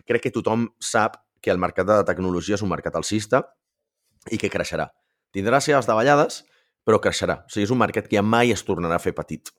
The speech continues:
Val? Per tant, invertir en tecnologia és invertir en futur. <laughs> Hòstia, sona molt a Engel amb Volkers, no? <laughs> Això, saps? Vull dir, sona a aquells dos cocainòmens que van sortir a, <laughs> a Plazo Fijo. Em, però vull dir, invertir en tecnologia és futur, no? Aleshores, Zoom,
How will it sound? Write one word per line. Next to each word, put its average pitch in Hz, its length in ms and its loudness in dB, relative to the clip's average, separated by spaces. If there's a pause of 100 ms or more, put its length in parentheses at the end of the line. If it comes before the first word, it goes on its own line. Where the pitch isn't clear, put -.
(140)
Val? 87 300 -6
Per - 100 -4
tant, 104 80 0
invertir 95 320 0
en 101 80 -2
tecnologia 104 480 2
és 104 80 -2
invertir 87 300 -4
en 90 80 0 (180)
futur. 143 300 2 (240)
<laughs> - 180 -2
Hòstia, - 320 -10
sona 90 320 0
molt 98 160 4
a 85 80 4
Engel 95 240 4
amb 82 160 0
Volkers, 87 460 -2
no? 95 80 -2
<laughs> - 20 -8
Això, - 240 -6
saps? - 240 -4
Vull 90 140 -2
dir, 76 60 -6 (280)
sona 104 280 2 (100)
a - 0 - (480)
aquells 110 180 0
dos 113 160 0
cocainòmens 92 580 0
que 92 120 0
van 90 100 0
sortir 92 400 0
a, 82 240 4 (420)
<laughs> - 520 -6
a 208 100 -10
Plazo 98 320 -8
Fijo. - 320 -14 (480)
Em, 139 300 2 (320)
però 143 100 0
vull 156 80 4
dir, 151 80 4
invertir 143 300 2
en 180 80 -2
tecnologia 160 340 2
és - 80 -6
futur, 117 320 -2
no? 120 160 0
Aleshores, 139 320 2 (240)
Zoom, 180 320 6